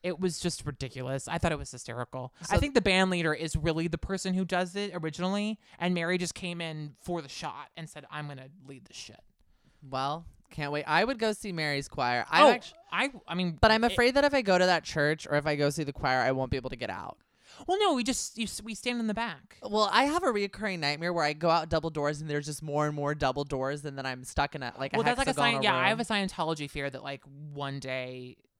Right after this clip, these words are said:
Speaker 1: I get pulled in from the street into a Scientology church, like, on the streets of New York, and I can't get out.
Speaker 2: Okay, let's talk about the party, 'cause I need to get out of this Mary, Mary Cosby conversation.
Speaker 1: Let's do it.
Speaker 2: I love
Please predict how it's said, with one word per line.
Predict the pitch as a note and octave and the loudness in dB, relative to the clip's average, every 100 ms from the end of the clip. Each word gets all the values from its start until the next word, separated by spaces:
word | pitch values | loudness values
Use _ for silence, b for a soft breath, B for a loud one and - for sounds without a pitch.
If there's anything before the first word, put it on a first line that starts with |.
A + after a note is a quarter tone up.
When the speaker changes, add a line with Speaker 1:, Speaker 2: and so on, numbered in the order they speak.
| - | -10
Speaker 1:
I | C#3+ | -10
get | C3+ - | -10 -12
pulled | D3 C3+ | -12 -10
in | C3 C3+ B2 | -10 -10 -12
from | C3+ | -14
the | B2+ | -14
street | - C#3 B2+ | -16 -16 -16
into | C3 B2+ B2+ | -16 -16 -14
a | |
Scientology | B2 B2 B2 B2+ C3 C3 C3 | -12 -10 -12 -12 -12 -12 -12
church, | - B2 B2 | -14 -14 -12
like, | B2+ - | -14 -12
on | C#3+ | -10
the | B2+ | -10
streets | - C#3 | -12 -14
of | B2+ | -14
New | C3 | -14
York, | B2+ D3 - - | -12 -12 -12 -14
and | D#3 | -12
I | D#3+ | -12
can't | D#3 - | -14 -16
get | - | -14
out. | - | -12
Speaker 2:
Okay, | D3 C#3 | -8 -2
let's | E3 - | -2 -2
talk | - A#3 A#3 | 0 0 0
about | A#3 F#3+ E3 D#3 D3+ _ - - | -2 0 2 2 -2 _ -20 0
the | D#3+ | 0
party, | - C3 A#2 | 2 -2 -2
'cause | C#3 | -6
I | D3+ D3 | -4 -4
need | D3+ | -6
to | D#3+ | -6
get | D3 | 0
out | C#3 | 0
of | B2+ | 0
this | C3 - | -10 -8
Mary, | C#3 B2+ B2+ C3 | -4 -2 -4 -6
Mary | C#3+ C3 C3 | -4 -2 -2
Cosby | C3 C3 A#2+ A#2+ | -2 -2 -2 -10
conversation. | - B2 A#2 B2+ A#2 A2+ F2 A#2 | -4 -4 -4 -8 -8 -6 -8 -6
Speaker 1:
Let's | F#3 | -4
do | A#3 A3 | -2 -4
it. | G#2+ b b b b - | -6 b b b b 4
Speaker 2:
I | E3+ F3 G3 A3+ | 6 8 6 2
love | G#3 E3+ D#3 D3+ D#3 D#3+ E3+ | 6 8 8 6 4 -6 -18